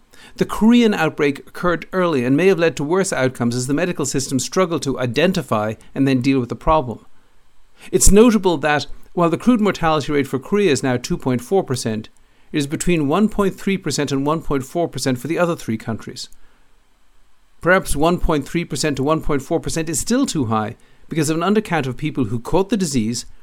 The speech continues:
were never tested, but also because the lockdown never spread it.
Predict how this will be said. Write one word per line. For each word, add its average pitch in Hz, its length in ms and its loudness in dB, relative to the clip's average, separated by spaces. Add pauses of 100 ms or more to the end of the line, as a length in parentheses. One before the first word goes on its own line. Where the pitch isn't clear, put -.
(140)
were 120 100 0
never 190 300 4
tested, 170 580 -4 (320)
but 147 100 -2
also 202 340 4
because 147 260 -2
the 139 60 0
lockdown 127 640 0
never 123 240 -2
spread 190 340 0
it. - 180 -10